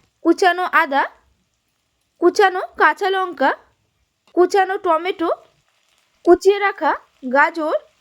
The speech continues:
কুচিয়ে রাখা বিনস, কুচিয়ে রাখা ক্যাপসিকাম, এক চামচ নুন দিয়ে দিলাম। সব কিছু একসাথে ভেজে নেব চার থেকে পাঁচ মিনিট, গ্যাসের ফ্লেমটাকে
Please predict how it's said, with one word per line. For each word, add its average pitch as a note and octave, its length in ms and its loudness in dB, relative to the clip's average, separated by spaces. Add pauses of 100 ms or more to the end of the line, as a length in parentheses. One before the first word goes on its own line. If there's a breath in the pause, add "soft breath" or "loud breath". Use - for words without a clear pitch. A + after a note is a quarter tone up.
(540)
কুচিয়ে F#4 360 2
রাখা G4 320 -2 (280)
বিনস, D#4+ 400 -4 (540)
কুচিয়ে F4+ 360 0
রাখা F#4 260 -2 (100)
ক্যাপসিকাম, D4 640 -2 (1200)
এক D4 240 4
চামচ F4+ 360 -2
নুন F4 300 -6
দিয়ে F4+ 160 -4
দিলাম। B3+ 300 -4 (540)
সব F4 220 2 (100)
কিছু F#4 280 0
একসাথে E4 420 -4
ভেজে D4+ 280 -4
নেব D4 180 -6 (140)
চার C4+ 220 0
থেকে C4+ 220 -4
পাঁচ C#4 340 0
মিনিট, C#4+ 300 -4 (680)
গ্যাসের C4+ 360 2
ফ্লেমটাকে E4 500 -4